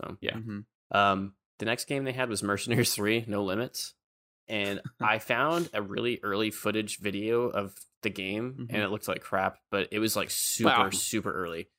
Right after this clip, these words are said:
Speaker 1: 'Cause it
Speaker 2: Yeah,
Speaker 1: went, it, it
Speaker 2: early
Speaker 1: went to a
Speaker 2: video always
Speaker 1: cutscene,
Speaker 2: looks
Speaker 1: and it
Speaker 2: bad.
Speaker 1: was all storyboard still.
Speaker 3: Uh, was it,
Speaker 2: Oh, okay.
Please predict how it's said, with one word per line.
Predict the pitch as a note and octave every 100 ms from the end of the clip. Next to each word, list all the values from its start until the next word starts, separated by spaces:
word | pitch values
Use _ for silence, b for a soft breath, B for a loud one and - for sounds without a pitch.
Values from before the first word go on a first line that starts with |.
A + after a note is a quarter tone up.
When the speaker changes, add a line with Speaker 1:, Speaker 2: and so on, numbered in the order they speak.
| _
Speaker 1:
'Cause | - A2
it | C3+
Speaker 2:
Yeah, | B2+ A2+ A2+
Speaker 1:
went, | A2+
it, | A2 -
it |
Speaker 2:
early | D3+ D#3+
Speaker 1:
went | C3+
to |
a | B2+
Speaker 2:
video | A2+
always | A2 G2+
Speaker 1:
cutscene, | C#3+
Speaker 2:
looks | C#3
Speaker 1:
and | A2
it |
Speaker 2:
bad. | G#2
Speaker 1:
was | G2+
all | G2+
storyboard | - G2 F#2 F2 C#2+ E2+ A2+ _ _ _ _
still. | - F#2 - - _ -
Speaker 3:
Uh, | A2 G#2 G#2 G2+ G#2
was | A#2 A2
it, | -
Speaker 2:
Oh, | -
okay. | - -